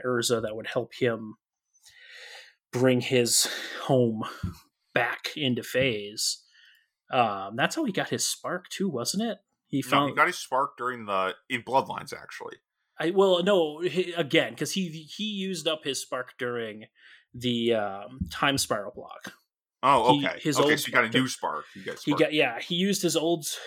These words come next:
Speaker 1: his old Walker spark during, um, Time Spiral, and that brought some of the kingdoms back.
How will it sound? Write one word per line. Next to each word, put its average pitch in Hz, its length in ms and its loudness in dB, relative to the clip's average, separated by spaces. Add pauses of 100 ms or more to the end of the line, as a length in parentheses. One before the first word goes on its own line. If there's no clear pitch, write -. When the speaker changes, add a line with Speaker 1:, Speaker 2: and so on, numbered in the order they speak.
Speaker 1:
his 139 160 0
old 156 260 0
Walker 131 280 2
spark - 380 -2
during, 117 220 -6 (160)
um, 110 400 -14 (360)
Time 135 200 -6
Spiral, - 500 -10 (380)
and 127 160 -2
that 131 240 4 (520)
brought 135 440 6
some - 600 0
of 127 120 -2
the 131 80 0
kingdoms 117 460 -10
back. - 540 -12